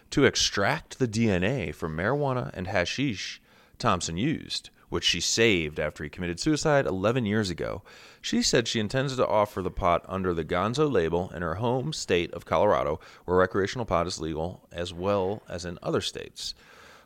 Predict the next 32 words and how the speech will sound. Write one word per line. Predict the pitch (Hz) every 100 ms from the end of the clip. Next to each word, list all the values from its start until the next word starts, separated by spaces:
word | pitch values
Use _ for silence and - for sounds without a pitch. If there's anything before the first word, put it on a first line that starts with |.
| -
Uh, | 76 62
so | 76 - 87 87
it | 92
goes, | 85 82
"The | 87
Gonzo | 92 95 104 104
pot | - 113 127 151
will | 110
enter | 117 120 117
a | 101
marketplace | 104 123 151 - 135 135 123
where, | 110 98
in | 67 65 104 92
parentheses, | - 95 92 113 123 - 127 123 117
celebrity | - - 95 85 87 120 139 127
pot | - 95 87 - -
is | 80
already | 78 90 92
common, | - 90 80 65 65 -
including | 92 - 85 78
Marley | 71 69 73
Natural, | 87 - 202 285 - - - - - -
um, | 90 87 69 64 101 -
which | 98 - -
created | - - 113 117
by | 90
a | 80
Silicon | - 110 120 110
Valley-backed | 92 92 95 92 87 -
weed | 85 92 101
startup." | - 87 90 78 -
Interesting. | 92 92 82 - 58